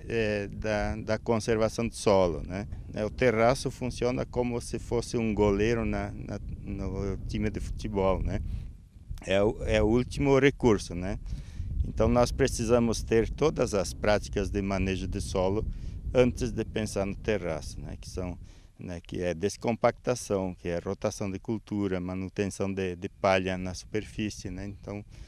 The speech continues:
é, todos esses princípios da agricultura conservacionista precisam ser observados, né? O terraço é apenas mais uma ferramenta pra ajudar no controle da erosão.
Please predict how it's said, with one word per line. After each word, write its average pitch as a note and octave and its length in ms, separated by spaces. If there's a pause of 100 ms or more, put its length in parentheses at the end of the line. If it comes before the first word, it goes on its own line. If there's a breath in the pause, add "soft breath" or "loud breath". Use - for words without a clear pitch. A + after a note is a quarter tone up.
(220 soft breath)
é, G2 340 (120)
todos B2 480
esses A2+ 440 (140)
princípios A2 720
da G2 140
agricultura F#2+ 540
conservacionista G2+ 1080 (160)
precisam A#2 560 (460 soft breath)
ser A2 300
observados, G#2+ 880
né? G2+ 240 (100)
O B2 100
terraço C3 580
é A#2+ 60
apenas A2+ 520 (440 soft breath)
mais G#2+ 300
uma G#2 220
ferramenta G2 680
pra G2 340 (160)
ajudar F#2 500
no F#2 160
controle F2+ 420
da E2+ 160
erosão. F2 420